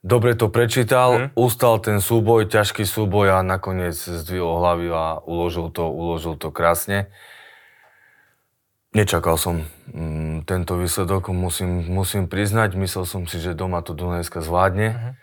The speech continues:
Speaker 1: aj keď, e, možno pri tej forme Žiliny, pri forme Miška Faška, e, sa mohlo stať všetko, aj sa stalo. Nakoniec Žilina, Žilina vyhrala jedna dva a naozaj, e, dobré tri body pre Žilinu.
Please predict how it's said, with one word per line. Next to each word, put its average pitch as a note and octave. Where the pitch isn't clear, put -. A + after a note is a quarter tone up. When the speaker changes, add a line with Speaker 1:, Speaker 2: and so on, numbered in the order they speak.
Speaker 1:
aj F2
keď, F#2
e, F#2
možno F2
pri F2+
tej F2
forme F#2
Žiliny, G#2
pri F2+
forme F#2
Miška F#2
Faška, F2+
e, -
sa -
mohlo F2+
stať D#2
všetko, G2+
aj F2+
sa D#2+
stalo. A2
Nakoniec F2
Žilina, E2+
Žilina E2
vyhrala D#2
jedna D2+
dva D2+
a D2
naozaj, D#2+
e, D2+
dobré F2+
tri E2
body D2+
pre D2+
Žilinu. D2+